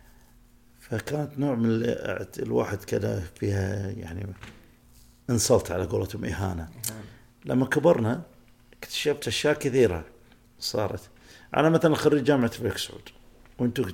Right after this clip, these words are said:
Speaker 1: جامعة الملك سعود يمكن أكيد راح تعانون منها شيء كثير.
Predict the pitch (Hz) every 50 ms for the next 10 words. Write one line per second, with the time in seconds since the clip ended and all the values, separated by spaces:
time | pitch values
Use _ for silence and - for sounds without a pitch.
0 | - - 120 117 117 117 107 113 123 123 - - - 113 123 127 - - - -
1 | 143 123 107 - 135 - 127 - - - 139 120 123 117 - - - 110 104 107
2 | 113 113 117 110 104 104 104 98 90 82 80 82 - - - - - - - 123
3 | 113 - - 101 110 110 110 -